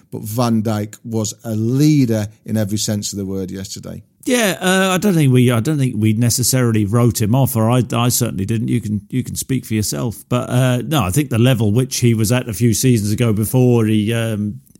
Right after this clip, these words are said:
Speaker 2: he, he got that injury from the Jordan Pickford challenge, uh, you know, was, was some level, but, uh, I mean, he was, he was colossal yesterday. I d-, I don't know where I stood on the, uh, on the disallowed goal,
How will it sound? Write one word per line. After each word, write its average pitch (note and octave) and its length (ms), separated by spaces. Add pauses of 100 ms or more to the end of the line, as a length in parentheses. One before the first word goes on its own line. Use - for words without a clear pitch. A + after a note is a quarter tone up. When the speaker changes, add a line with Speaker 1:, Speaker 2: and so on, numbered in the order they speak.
Speaker 2:
he, B2+ 240
he A2+ 100
got B2+ 140
that A2+ 160
injury A2+ 440
from A#2 140
the G#2+ 80
Jordan A2 400
Pickford B2 460
challenge, A2 600
uh, A2+ 400
you A#2+ 140
know, A2+ 100
was, A2+ 520
was B2 260
some B2 300
level, G#2+ 380
but, A2+ 260 (920)
uh, - 40
I F2+ 260
mean, G2 160
he A2+ 120
was, G2+ 200
he B2 180
was G#2 160
colossal G#2+ 680 (360)
yesterday. G#2 500
I A2+ 180
d-, F#3+ 100
I F3 100
don't A#3+ 200
know B3+ 60
where G#3 200
I D#3 40
stood A3 300
on G#3+ 200
the, C#3 240
uh, A#2+ 300 (220)
on B2 140
the A#2+ 80
disallowed A#2+ 640
goal, G#2+ 320